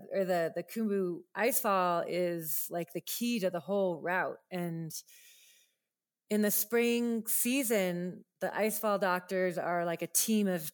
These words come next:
ten Sherpa that show up weeks before anyone else arrives, and they, they spend a ton of time, you know, perfecting the route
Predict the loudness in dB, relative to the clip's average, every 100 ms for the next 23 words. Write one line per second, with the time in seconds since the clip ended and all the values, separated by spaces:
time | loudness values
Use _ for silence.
0 | _ -6 -2 0 0 0 0 0 2 2
1 | 2 0 2 0 -4 -16 -20 -20 _ -4
2 | 0 2 4 6 4 2 -4 _ _ _
3 | -2 -2 -2 -2 0 2 4 4 4 4
4 | 4 2 0 2 4 4 4 2 0 -2
5 | -2 -2 -4 -10 -20 -20 _ _ _ -2
6 | 0 0 -4 -10 -12 -8 -2 0 0 -2
7 | -4 -2 0 0 0 -2 0 -2 -4 -10
8 | -20 -20 -20 _ -6 -4 -6 -8 -8 -4
9 | -2 -2 -2 -4 -2 -2 0 2 2 0